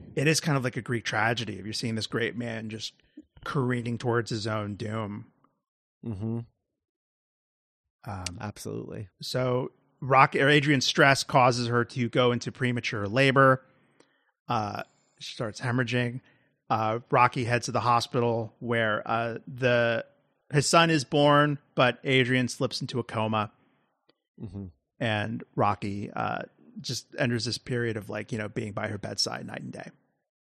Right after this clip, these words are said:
Speaker 2: Right, right. Um, and won't meet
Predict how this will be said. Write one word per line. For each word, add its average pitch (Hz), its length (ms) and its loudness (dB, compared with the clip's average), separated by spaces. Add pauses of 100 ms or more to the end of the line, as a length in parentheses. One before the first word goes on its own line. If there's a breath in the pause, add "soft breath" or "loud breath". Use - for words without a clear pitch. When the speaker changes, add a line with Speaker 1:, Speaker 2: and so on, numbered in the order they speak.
(360)
Speaker 2:
Right, - 240 -8 (420)
right. 87 240 -8 (1300)
Um, 104 340 -2
and 135 140 0
won't 139 240 6
meet 131 360 -2